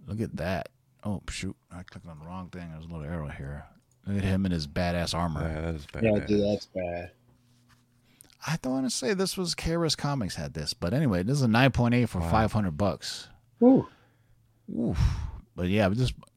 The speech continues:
Speaker 1: this one's pretty dope too. This is the one with Jon Bernthal on the cover, the Netflix photo cover. Look at that
Speaker 2: Oh,
Speaker 1: one.
Speaker 2: yeah.
Speaker 1: Ah, nine point six
Speaker 2: So
Speaker 1: on
Speaker 2: me and the lady,
Speaker 1: one thirty-one.
Speaker 2: me and the old lady just started, uh, Daredevil.
Speaker 1: Oh,
Speaker 2: She, she's
Speaker 1: yeah,
Speaker 2: never
Speaker 1: well,
Speaker 2: seen it,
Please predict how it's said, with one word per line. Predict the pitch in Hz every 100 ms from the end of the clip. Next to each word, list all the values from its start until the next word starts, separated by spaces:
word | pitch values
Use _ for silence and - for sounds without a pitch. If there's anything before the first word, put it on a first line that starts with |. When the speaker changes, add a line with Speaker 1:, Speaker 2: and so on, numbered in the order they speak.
| _
Speaker 1:
this | 98 110
one's | 107
pretty | - 78
dope | 76 78
too. | - 90
This | 107 120
is | 101 82
the | 80 73
one | 87 98
with | 92 78
Jon | 98 90
Bernthal | 95 95 90 78 78 80 _ _ _
on | -
the | 78
cover, | - 87 78 78 76 _ _ _
the | -
Netflix | 85 98 - 98
photo | - 98 95
cover. | 107 104 107 110 - _ _ _
Look | 104
at | 78
that | 78
Speaker 2:
Oh, |
Speaker 1:
one. | 71
Speaker 2:
yeah. | 65 62 60 60 - _ _ _ _ _ _ _ _ _ -
Speaker 1:
Ah, | 117 175 156 -
nine | 101 123
point | 156
six | 131 101
Speaker 2:
So | 95
Speaker 1:
on |
Speaker 2:
me | 95
and | 101
the | 95
lady, | 95
Speaker 1:
one | 95
thirty-one. | 92 87
Speaker 2:
me | 101
and | 95
the | 95
old | 90
lady | 95 95
just | 90 87
started, | - 90 87 90 82
uh, | 82 78 82 87 87
Daredevil. | 92 90 82 80 76 78 - _ _ _ _ _ _ - -
Speaker 1:
Oh, | 127 127 92
Speaker 2:
She, | -
she's | - 101
Speaker 1:
yeah, | 101
Speaker 2:
never | 101
Speaker 1:
well, | 107
Speaker 2:
seen | 104 90
it, | 85